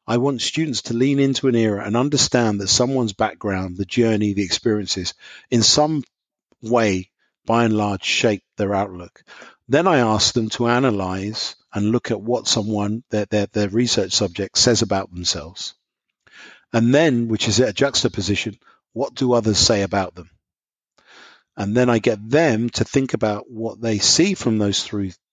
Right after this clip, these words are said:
things that are moving all the time. And they do what we call intersubjective analysis. They look at those three clusters of variables. They look at their own opinions and judgments. They mix them all together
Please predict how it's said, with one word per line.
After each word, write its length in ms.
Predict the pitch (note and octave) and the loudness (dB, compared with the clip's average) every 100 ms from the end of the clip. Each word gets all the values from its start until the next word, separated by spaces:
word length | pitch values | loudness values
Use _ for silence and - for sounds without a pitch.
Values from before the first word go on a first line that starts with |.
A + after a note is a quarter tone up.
| _ | _
things 420 | - G2+ A2+ A2+ | 0 0 0 -4
that 120 | - | -4
are 60 | G2 | -2
moving 420 | G2+ A#2+ A2 G#2 | 2 2 4 2
all 100 | G#2 | 2
the 80 | F#2+ | -2
time. 440 | F2+ G#2+ F#2+ G2+ B2 - - - - _ | -2 0 0 -4 -8 -18 -20 -20 -20 _
And 140 | A2 B2+ | 2 4
they 120 | D3+ | 4
do 340 | A#2 B2+ A#2+ | 4 2 4
what 140 | A2+ G#2+ | 0 -4
we 100 | A2 | -6
call 340 | - A#2+ - - | -4 -4 -6 -2
intersubjective 1040 | C3+ C3 - A#2+ - A#2 G#2 A#2 G#2 - G#2 | 0 0 0 2 2 2 0 -2 -2 -4 -2
analysis. 680 | G2+ G#2 G2+ - G2 G2 - | 0 0 0 -2 -6 -8 -2
They 240 | G#2+ G#2 | 0 0
look 220 | A2 C#3+ | 0 0
at 80 | F#3+ | 2
those 220 | A2+ A2 | 0 0
three 380 | - A#2 G#2 G#2 - - - _ _ _ _ | -2 -2 0 -2 -8 -20 -20 _ _ _ _
clusters 440 | - C#3 - A#2+ | -2 0 2 2
of 100 | A2 | 2
variables. 600 | G#2 G2+ F#2+ F2+ F#2+ F#2+ | 2 2 0 -2 -6 -6
They 160 | - A#2 | 2 4
look 180 | B2+ D3+ | 4 2
at 60 | |
their 160 | A2 A2+ | 4 4
own 160 | C#3+ E3+ | 6 4
opinions 720 | C3 A2 G2 G2 G#2+ - - - _ | 2 0 2 0 -2 -6 -8 -14 _
and 120 | G2+ | -4
judgments. 540 | G2+ F#2 - G#2 A#2 - - - - | -4 -4 -6 -8 -8 -10 -16 -20 -4
They 120 | A2 | 0
mix 280 | A2+ D3 - | 2 2 2
them 140 | C3+ B2 | 2 2
all 100 | A2+ | 0
together 560 | A2 A#2+ G#2 F2 F#2+ | 0 0 0 -4 -8